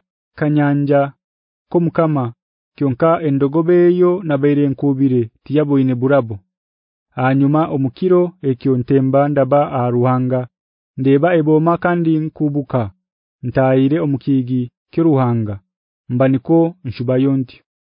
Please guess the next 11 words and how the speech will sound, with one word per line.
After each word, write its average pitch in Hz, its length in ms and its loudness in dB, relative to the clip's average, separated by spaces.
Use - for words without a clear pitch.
Abakuru 143 540 0
tibamanyire 156 580 0
mbali 147 240 -2
nabaire 143 480 0
ngiire 139 460 0
anga 165 360 -2
ekyo 151 240 -2
nabaire 135 520 0
ninkora. 127 500 2
Kandi 175 280 2
nkaba 156 320 0